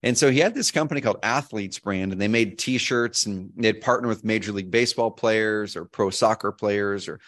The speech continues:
couple football players, a couple N B A guys. They'd make a cool design, and then they would sell that shirt, and then they would give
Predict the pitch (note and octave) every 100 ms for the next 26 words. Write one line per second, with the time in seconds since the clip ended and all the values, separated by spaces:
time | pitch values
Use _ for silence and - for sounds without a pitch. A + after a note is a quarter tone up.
0 | _ - A#2 G#2+ F#2+ G2 G#2+ G2+ G#2+ G#2+
1 | G2+ G#2+ G#2 G2+ G2+ G#2 G2+ G2+ G2+ -
2 | - - _ _ G#2+ A#2+ B2+ A#2 - C3
3 | A#2+ G#2 F#2+ G2+ G2+ G2 F#2 _ _ A2
4 | A2+ G#2+ F#2+ - - B2 B2 G#2+ F#2+ -
5 | - G2 F#2+ - G#2+ G2+ G2 G2 F2+ A2
6 | G#2+